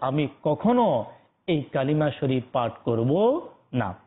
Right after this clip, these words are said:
আমি এই কালিমা শরীফের উপর অসন্তুষ্ট।" বাস, এই কথা বলার পর তার মৃত্যু হয়ে গেল। আহ, হযরতে সাইয়্যিদুনা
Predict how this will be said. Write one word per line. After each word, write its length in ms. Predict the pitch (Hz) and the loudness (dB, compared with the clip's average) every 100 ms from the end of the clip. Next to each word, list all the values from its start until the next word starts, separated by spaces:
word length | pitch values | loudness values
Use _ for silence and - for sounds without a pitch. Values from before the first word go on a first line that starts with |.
| _ _ _ _ _ _ _ - | _ _ _ _ _ _ _ -2
আমি 300 | 170 254 247 | 0 2 2
এই 140 | 208 | 0
কালিমা 400 | 208 202 208 240 | 2 0 2 2
শরীফের 400 | 226 180 180 226 | 0 0 2 2
উপর 180 | 233 208 | 2 2
অসন্তুষ্ট।" 720 | - - - 269 277 302 - 190 117 - - _ | 0 -2 0 2 2 0 2 0 0 -8 -20 _
বাস, 220 | 143 214 - - - _ _ | -2 -2 -6 -16 -20 _ _
এই 120 | 170 151 | -6 -2
কথা 300 | 147 147 147 | -4 0 -2
বলার 380 | 120 117 143 156 | 0 0 0 -2
পর 360 | - 143 120 110 - _ _ | 0 2 2 -2 -12 _ _
তার 180 | 120 104 107 | -4 -4 -4
মৃত্যু 460 | 113 156 - - | -2 -2 -2 0
হয়ে 260 | 160 127 107 | 0 0 0
গেল। 220 | 101 95 - _ _ _ _ _ _ | -2 -4 -8 _ _ _ _ _ _
আহ, 280 | 127 131 - - - _ _ - | 0 0 -2 -18 -20 _ _ -6
হযরতে 400 | 113 120 123 120 | -2 -2 0 -4
সাইয়্যিদুনা 640 | 110 117 123 117 127 131 | -2 -2 0 0 -2 -2